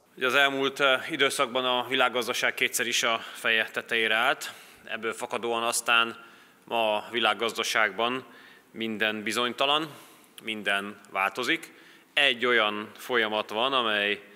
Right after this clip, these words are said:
rendíthetetlenül zajlik, és megy előre mindenfajta nehézség és változás dacára, ez pedig az elektromos autók térnyerése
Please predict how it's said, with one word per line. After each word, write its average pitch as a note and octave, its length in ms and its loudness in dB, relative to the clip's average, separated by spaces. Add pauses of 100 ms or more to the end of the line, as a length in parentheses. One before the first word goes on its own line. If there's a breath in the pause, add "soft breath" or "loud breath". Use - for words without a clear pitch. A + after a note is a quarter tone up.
(280 soft breath)
rendíthetetlenül A2 1300 -2
zajlik, A#2 540 -2
és G#2+ 340 -2
megy A2+ 240 0
előre A2 640 0 (200 loud breath)
mindenfajta G#2+ 640 -2
nehézség G#2+ 720 -2
és G2+ 420 -4
változás G#2+ 680 0
dacára, A2 540 -2 (460 loud breath)
ez A#2 160 -4
pedig G#2+ 220 -6
az G#2 120 -6
elektromos G2+ 720 -4
autók G2 640 -6
térnyerése G2+ 840 0